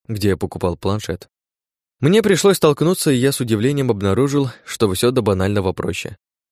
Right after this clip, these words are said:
Анонимные площадки обмена сообщениями, система репутации и отзывов как на продавцов, так и на покупателей. И никто никогда не встречается лично, все передается через ячейки хранения. Оружие, наркотики, заказные убийства и, конечно, документы,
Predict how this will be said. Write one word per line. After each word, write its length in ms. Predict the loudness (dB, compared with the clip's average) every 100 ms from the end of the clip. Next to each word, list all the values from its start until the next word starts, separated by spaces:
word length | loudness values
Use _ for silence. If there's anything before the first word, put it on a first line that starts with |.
| -4
Анонимные 500 | 0 2 4 2 4
площадки 440 | 2 2 0 2
обмена 380 | 2 2 0 0
сообщениями, 640 | 2 0 0 -2 -2 -4
система 380 | -6 -2 0 0
репутации 680 | 0 0 0 0 -2 -4 -6
и 80 | -2
отзывов 460 | 0 0 0 -2
как 160 | -2 -4
на 100 | -4
продавцов, 560 | -2 -4 -2 0 -2 -2
так 160 | -6 -2
и 40 |
на 100 | -2
покупателей. 640 | -4 -8 -4 -4 -4 -10 -12 _ _ _
И 80 | -2
никто 340 | 0 0 0
никогда 380 | 0 0 0 0
не 100 | -2
встречается 600 | -2 -6 -2 -2 0 -2
лично, 400 | -4 -6 -10 -14 _
все 160 | -6 -2
передается 500 | 0 2 0 0 -4
через 300 | -6 -4 -2
ячейки 400 | -2 -4 -4 -6
хранения. 580 | -4 -2 -4 -6 -14 _ _ _ _ _ _ _
Оружие, 480 | 0 4 4 4 2
наркотики, 640 | 2 0 0 -2 -4 -6
заказные 500 | -4 -2 0 0 0
убийства 420 | 0 0 -2 -2
и, 60 | -2
конечно, 400 | -2 -4 -4 -6
документы, 540 | -4 -2 -4 -6 -12